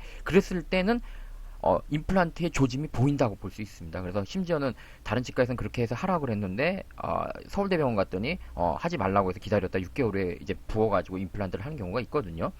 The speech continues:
그러니까 그처럼, 그러니까 물었다고 또 아프다고 막 하시면 안 되고요. 그러니까 이게 좀 기다렸다 하라, 그런 취지입니다. 그래서 과잉진료에서 어떤 분이 뭐 건대 땡땡 아펜 치과 갔더니 뭐 신경-, 여-, 신경이 염증을 샀으니까,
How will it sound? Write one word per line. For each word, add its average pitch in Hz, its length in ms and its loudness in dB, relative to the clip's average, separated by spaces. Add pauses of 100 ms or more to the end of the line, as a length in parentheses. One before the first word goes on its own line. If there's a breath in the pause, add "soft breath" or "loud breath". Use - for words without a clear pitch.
(180 soft breath)
그러니까 - 220 0 (140)
그처럼, 170 440 2 (400 loud breath)
그러니까 120 200 2
물었다고 220 400 6
또 175 180 6
아프다고 156 400 6
막 113 220 6
하시면 156 220 -2
안 101 100 -2
되고요. 87 240 -2
그러니까 92 240 0
이게 98 160 -4
좀 214 280 2
기다렸다 175 500 4
하라, 143 160 2
그런 160 200 -2
취지입니다. 90 480 -4
그래서 95 240 -4 (280 loud breath)
과잉진료에서 170 560 2
어떤 147 260 0
분이 120 340 0
뭐 104 160 -2 (380 loud breath)
건대 143 260 2
땡땡 185 320 2
아펜 151 260 2
치과 139 300 0
갔더니 131 220 -6
뭐 127 100 0
신경-, 104 340 -4
여-, 117 120 4
신경이 190 480 0
염증을 123 460 2
샀으니까, 120 580 -2